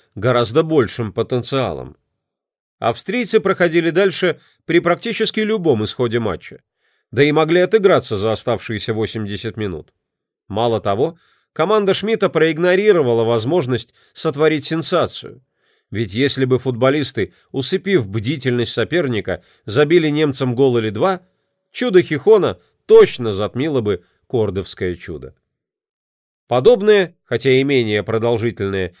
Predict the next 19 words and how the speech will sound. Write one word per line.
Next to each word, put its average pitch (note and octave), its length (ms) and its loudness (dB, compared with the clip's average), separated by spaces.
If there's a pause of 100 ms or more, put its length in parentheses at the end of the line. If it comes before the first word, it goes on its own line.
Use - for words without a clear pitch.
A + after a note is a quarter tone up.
(140)
примеры D#3 460 4
такого A2+ 400 -2
цинизма, B2 580 -4 (320)
когда D3 320 -2
команды E3+ 420 0
просто E3+ 320 -4
пинали D#3+ 400 2
мяч, F#3+ 300 -2 (200)
не F3+ 140 -2
пытаясь F3+ 500 2
всерьез F3+ 500 0
угрожать D#3+ 500 2
друг G2+ 200 -4
другу, E2 380 -8 (380)
можно A2+ 340 -2
было D3 220 2
наблюдать F3 520 2
и C#3 40 -4
позже. D#2+ 480 -2